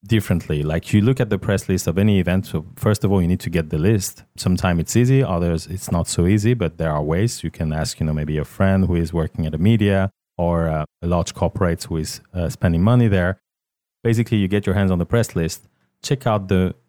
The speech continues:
niche media, the smaller ones, the ones that are coming from emerging markets, stuff like that, instead of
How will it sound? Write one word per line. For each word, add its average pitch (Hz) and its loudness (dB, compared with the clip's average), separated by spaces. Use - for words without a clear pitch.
niche 117 2
media, 82 0
the 92 -2
smaller 107 2
ones, 78 -4
the 92 0
ones 113 2
that 104 0
are 87 -2
coming 92 -2
from 90 -2
emerging 87 0
markets, 80 -4
stuff - -4
like 78 -2
that, - -6
instead 98 2
of 90 -2